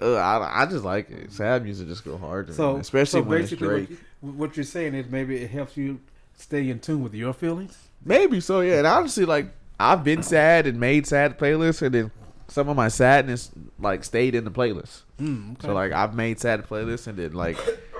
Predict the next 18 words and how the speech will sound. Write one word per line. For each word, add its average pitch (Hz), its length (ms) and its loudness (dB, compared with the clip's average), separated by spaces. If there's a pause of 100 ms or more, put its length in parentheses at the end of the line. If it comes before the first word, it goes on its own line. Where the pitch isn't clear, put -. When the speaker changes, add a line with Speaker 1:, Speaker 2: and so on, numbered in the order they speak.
(340)
Speaker 1:
have 98 180 -2
not 117 240 2
been 117 200 2
sad 120 360 -4
after 73 300 -10
that. 71 220 -8
Speaker 2:
Mm, 110 120 -12
Speaker 1:
So, 87 120 -6
Speaker 2:
okay. 120 200 -8 (340)
Speaker 1:
I 107 40 -10
don't 147 240 -8
know. 147 140 -6 (100)
I, 120 260 -8
I'm 127 80 -10
not 131 160 -2
sure. 120 320 -2 (720)
But 131 120 0
then 180 340 6